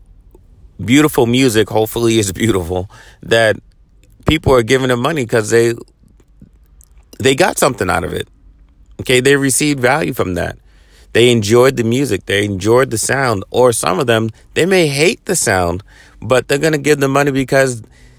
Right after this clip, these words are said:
they receive value from giving to others, because they feel like they're contributing to something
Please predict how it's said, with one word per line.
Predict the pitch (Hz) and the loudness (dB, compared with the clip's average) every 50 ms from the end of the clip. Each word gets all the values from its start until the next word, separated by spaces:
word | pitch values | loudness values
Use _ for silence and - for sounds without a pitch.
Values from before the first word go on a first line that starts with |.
| _ _ - | _ _ -16
they | - 98 101 127 135 143 147 143 143 139 | -12 -2 0 2 4 4 4 2 0 0
receive | 131 127 117 - - 131 127 123 113 | -2 -4 -4 -4 -2 -2 -2 -2 0
value | 107 113 110 113 113 113 120 117 113 | 0 2 2 2 2 2 0 0 -4
from | 107 - 107 104 98 92 90 | -4 -6 -6 -6 -6 -8 -4
giving | - 107 110 104 107 104 101 95 | 0 0 0 2 0 -2 -4 -4
to | - - - | -6 -4 -2
others, | 92 92 87 90 85 82 80 | 0 0 0 0 -2 -4 -6
because | 104 - - - 101 92 90 87 87 | -10 -12 -4 -2 -2 -2 -2 -2 -2
they | 95 113 120 127 | 0 2 2 2
feel | 120 - - 107 107 104 | 0 0 0 0 2 2
like | 101 98 92 - | 2 0 0 -2
they're | - 101 95 90 | -4 -4 -4 -4
contributing | - - 95 85 - - 90 87 92 90 87 82 85 - | -6 -8 -10 -8 -6 -6 -6 -2 -2 -2 -2 -2 -4 -6
to | - 87 | -8 -8
something | - - 90 87 80 80 - 85 80 82 82 | -6 -4 -4 -4 -4 -4 -6 -6 -4 -4 -8